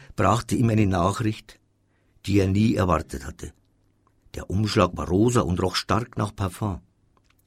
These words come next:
Selbst dem Briefträger konnte der Duft von Veilchen nicht entgangen sein, als er ihm den Brief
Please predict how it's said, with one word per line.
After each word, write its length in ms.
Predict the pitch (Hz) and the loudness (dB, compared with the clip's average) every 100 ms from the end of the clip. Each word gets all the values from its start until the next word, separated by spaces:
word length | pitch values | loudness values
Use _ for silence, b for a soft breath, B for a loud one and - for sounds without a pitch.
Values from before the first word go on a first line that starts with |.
| b b | b b
Selbst 340 | - 127 143 - | 0 2 4 2
dem 160 | 139 | 2
Briefträger 720 | 131 180 190 - 82 90 107 117 B - | 2 2 0 -2 2 2 2 0 B 0
konnte 260 | 139 139 | 0 2
der 160 | 120 107 | 0 -2
Duft 400 | - 196 180 - | 0 -2 -2 -4
von 160 | 110 | -4
Veilchen 640 | 98 120 156 131 - 110 123 | -2 0 0 0 0 2 2
nicht 240 | 180 - | 0 -2
entgangen 400 | 113 135 160 104 | -4 -2 -2 -2
sein, 380 | 78 80 101 139 B B B | -2 -2 -2 -4 B B B
als 220 | - 123 | 0 2
er 80 | 143 | 4
ihm 180 | 147 143 | 4 4
den 220 | 110 98 | 2 2
Brief 400 | 107 123 160 | 0 2 0